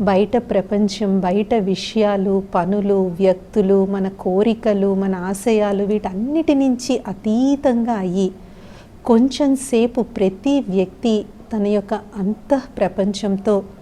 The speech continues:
అంతర్ముఖిగా అయ్యి, ముందు తన యొక్క సెల్ఫ్‌తో కనెక్ట్ అవ్వడం. ఎప్పుడైతే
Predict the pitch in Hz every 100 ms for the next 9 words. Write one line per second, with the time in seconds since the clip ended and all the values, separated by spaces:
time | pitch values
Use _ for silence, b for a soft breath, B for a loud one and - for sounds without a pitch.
0 | B B B - 202 233 - 294 233 208
1 | - 214 202 208 190 180 202 202 - -
2 | - - 202 202 233 285 - 208 214 208
3 | 208 196 - 190 220 - - 247 240 190
4 | 190 196 196 180 185 202 - - - -
5 | - B B B B B B - 214 214
6 | 220 294 311 302 311 311 302